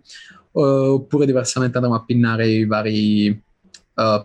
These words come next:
post che rimandano alle lezioni giorno per giorno. Comunque lo vedrete direttamente all'interno del gruppo. Ehm, spero che tutto sia chiaro. Se avete delle domande, lasciatele pure tra i commenti e qualcuno risponderà a quelle domande. Come al solito, lascio ad un Enrico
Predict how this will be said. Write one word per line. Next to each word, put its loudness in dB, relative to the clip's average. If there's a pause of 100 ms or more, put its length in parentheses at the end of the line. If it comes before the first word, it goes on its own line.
post -2
che -4
rimandano 2
alle 0
lezioni 0
giorno -4
per -8
giorno. -8
Comunque -4
lo -4
vedrete -2
direttamente -6
all'interno -4
del 0
gruppo. -2 (720)
Ehm, 0
spero 0
che -2
tutto -2
sia -2
chiaro. 0
Se -2
avete 2
delle 2
domande, 0
lasciatele 0
pure 0
tra -2
i -4
commenti 0 (200)
e -6 (100)
qualcuno -4
risponderà -4
a -8
quelle -4
domande. 0 (1000)
Come 0
al -2
solito, -2
lascio -2
ad -2
un 2
Enrico 2